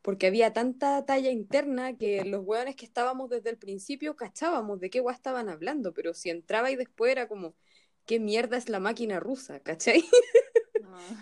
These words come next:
Speaker 2: suena
Speaker 1: Mm,
Speaker 2: raro.
Speaker 1: sí, <laughs> pero es un muy buen personaje.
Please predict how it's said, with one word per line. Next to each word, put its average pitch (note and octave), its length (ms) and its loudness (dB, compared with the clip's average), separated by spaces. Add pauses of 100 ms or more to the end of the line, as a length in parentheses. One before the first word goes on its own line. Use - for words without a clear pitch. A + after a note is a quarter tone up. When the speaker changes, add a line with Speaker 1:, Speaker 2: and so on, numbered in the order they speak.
(140)
Speaker 2:
suena A#3+ 360 -2
Speaker 1:
Mm, G#3 60 -6
Speaker 2:
raro. G3+ 260 -8 (520)
Speaker 1:
sí, - 220 -8
<laughs> - 880 6
pero G3 160 -10 (140)
es G3 60 -16
un G3+ 60 -20
muy A3+ 80 -14
buen A#3 180 -12
personaje. C#4+ 840 -10